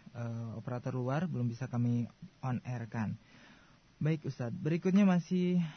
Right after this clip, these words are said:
ada waktu sekitar sepuluh menit ke depan di kesempatan pagi hari ini. Ada pertanyaan kembali dari seorang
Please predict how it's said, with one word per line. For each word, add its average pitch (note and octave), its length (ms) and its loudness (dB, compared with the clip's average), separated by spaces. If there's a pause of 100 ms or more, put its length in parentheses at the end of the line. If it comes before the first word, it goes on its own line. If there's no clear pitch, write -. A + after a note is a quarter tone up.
ada D3+ 240 4
waktu D#3+ 320 2
sekitar D3 560 0
sepuluh C#3+ 320 -2
menit C#3+ 240 2
ke - 80 -4
depan D#3 560 4
di C3 80 0
kesempatan A#2+ 480 -6
pagi A#2+ 240 -6
hari A#2+ 240 -4
ini. C3+ 240 0 (800)
Ada F#3+ 320 0 (240)
pertanyaan E3+ 480 4
kembali E3+ 320 2
dari D3+ 240 0
seorang C3+ 720 0